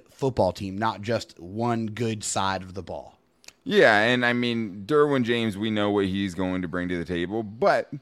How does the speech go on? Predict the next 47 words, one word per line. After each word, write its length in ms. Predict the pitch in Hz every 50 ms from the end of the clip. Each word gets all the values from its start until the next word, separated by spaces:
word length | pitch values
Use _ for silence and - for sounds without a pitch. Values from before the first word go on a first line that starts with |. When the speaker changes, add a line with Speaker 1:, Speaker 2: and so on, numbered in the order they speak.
| _ -
Speaker 2:
the 80 | 123
problem 280 | 117 160 156 165 160 151
for 80 | 131 143
the 80 | 135 120
Chargers 360 | - 135 120 120 113 92 87
defense 400 | 110 120 127 117 117 110 98 95
is, 180 | 101 101 95
is 140 | 90 87 82 71
there's 200 | 98 110 135 175
another 240 | 190 190 190 180
safety 320 | 165 - 147 151 131 127 127
that's 160 | 120 87 92
gonna 160 | 113 120 120
be 160 | 110 117 120
on 160 | 113 113 117 110
the 80 | 98
field 260 | - 107 110 117 117
with 160 | 110 104 92 95
him, 160 | 95 95 92
and 100 | 87 87
we 120 | 101 120
don't 240 | 123 139 139 131 123
necessarily 580 | 127 123 110 117 107 - 120 113 113 110 107 104
know 220 | 98 98 95 95
what 260 | 90 90 95 95 90
they're 80 | 92 87
going 300 | 76 90 92 92 90 78
to 80 | 82
get 180 | 73 73 87 82
out 160 | 82 78 78
of 60 | 76 73
that 180 | 76 67 60
spot. 320 | - - - 67 62 71 - -
But 160 | 110 80 90
one 180 | 98 123 135
of 80 | 139 127
the 60 | 117
big 260 | 98 92 127 123 104
things 220 | 113 117 117 110 95
that 180 | 107 104 90
Brandon 240 | 85 101 101 101 101
Staley 240 | 92 - 104 95 95
was 220 | 92 92 90 80
asked 240 | 110 117 127 127 -
about 240 | 98 113 113 107 90
this 180 | 104 104 - -
week 220 | 101 104 98 -